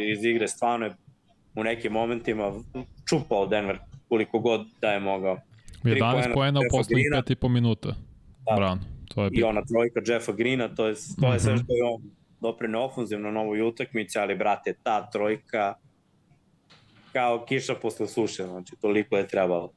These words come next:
Speaker 1: I kako se stvorio samo u tom korneru, stigla lopta, buć!
Speaker 2: <laughs>
Speaker 1: Uh, jedan poen za Cristiano Brown. Što se Miamija tiče,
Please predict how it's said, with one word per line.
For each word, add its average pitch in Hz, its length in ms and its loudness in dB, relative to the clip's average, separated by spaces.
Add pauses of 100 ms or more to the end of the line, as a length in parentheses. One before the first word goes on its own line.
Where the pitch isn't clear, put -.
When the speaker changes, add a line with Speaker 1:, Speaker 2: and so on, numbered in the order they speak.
(100)
Speaker 1:
I 117 120 -4
kako 117 300 0
se 92 140 -6
stvorio 120 380 0
samo 101 360 -6
u 92 60 -8
tom 104 280 -2
korneru, 110 600 0
stigla 113 380 0
lopta, 107 580 -2
buć! 135 280 0 (120)
Speaker 2:
<laughs> - 200 -8 (800)
Speaker 1:
Uh, 107 320 2
jedan 113 260 0
poen 110 420 -2
za 107 160 0
Cristiano 110 560 -4
Brown. 104 280 -2
Što - 140 -6
se 131 140 -4
Miamija 139 460 -2
tiče, 147 500 -2